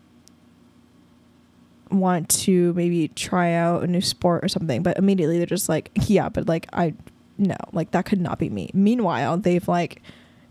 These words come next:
done many a sports in the past that are along the same lines, maybe, or they've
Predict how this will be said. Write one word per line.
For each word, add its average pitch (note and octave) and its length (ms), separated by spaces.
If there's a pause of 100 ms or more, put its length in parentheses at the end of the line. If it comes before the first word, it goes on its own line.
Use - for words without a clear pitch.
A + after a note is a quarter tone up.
done F3+ 540
many G3 460
a G3 80
sports E3+ 580
in F#3 80
the E3+ 80
past E3+ 640
that E3+ 100
are E3 400 (440)
along F3 680
the F#3 80
same F#3 340
lines, D#3+ 400
maybe, D#3+ 540 (400)
or F3+ 580 (380)
they've F3+ 420